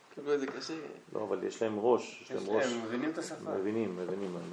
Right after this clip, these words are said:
Speaker 2: הם, יש להם ראש, חבל הזמן, חריפים ביותר. אומנם כולם כאלה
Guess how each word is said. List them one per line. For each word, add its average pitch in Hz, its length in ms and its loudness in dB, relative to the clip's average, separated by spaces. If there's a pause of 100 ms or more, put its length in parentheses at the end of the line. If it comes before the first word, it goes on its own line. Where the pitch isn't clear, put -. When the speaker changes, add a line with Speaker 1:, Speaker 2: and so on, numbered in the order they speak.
Speaker 2:
הם, 95 140 -8
יש - 160 -8
להם 95 140 -4
ראש, 98 240 0
חבל 95 260 0
הזמן, 92 440 -2
חריפים 92 680 -6
ביותר. 90 380 0 (1500)
אומנם 98 200 -4 (120)
כולם 104 360 4
כאלה 92 420 4